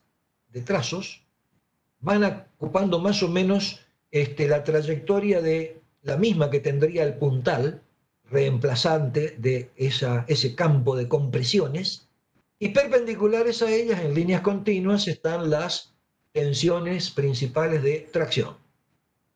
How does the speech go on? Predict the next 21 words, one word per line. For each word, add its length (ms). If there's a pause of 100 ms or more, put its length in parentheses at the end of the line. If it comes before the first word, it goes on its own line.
(200)
Lo 140
que 120
se 160
ve 120
acá 260
que 120
cuando 240
la 140
carga 300
es 80
vertical, 760 (300)
las 280
tensiones 920
de 500
tracción 680 (500)
van 220
casi 300
de 140
punta 480
a 100
punta, 760